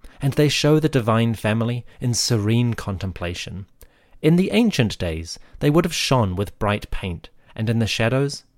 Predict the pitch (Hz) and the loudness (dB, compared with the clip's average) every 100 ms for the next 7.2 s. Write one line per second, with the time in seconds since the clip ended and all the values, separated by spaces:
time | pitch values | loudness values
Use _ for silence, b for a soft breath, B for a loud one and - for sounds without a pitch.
0 | - 107 - 113 95 82 78 - - 107 | -4 -4 -2 -2 -2 -4 -10 -10 -6 -4
1 | 90 80 80 82 82 85 - - - _ | -4 -4 -4 -4 -6 -12 -16 -20 -20 _
2 | _ - - 135 143 160 190 180 - - | _ -16 0 4 4 4 4 0 -4 -4
3 | 131 117 104 101 87 85 82 - 113 - | 0 0 -2 -4 -4 -4 -6 -4 -2 -4
4 | - 117 127 139 107 - 104 - - 87 | -4 0 2 2 0 -2 -2 -2 -10 -6
5 | 87 - - 85 - 90 87 87 92 _ | -6 -6 -8 -10 -8 -12 -12 -14 -16 _
6 | _ b b - 151 - 214 220 107 - | _ b b 2 2 4 4 4 0 -4
7 | - | -12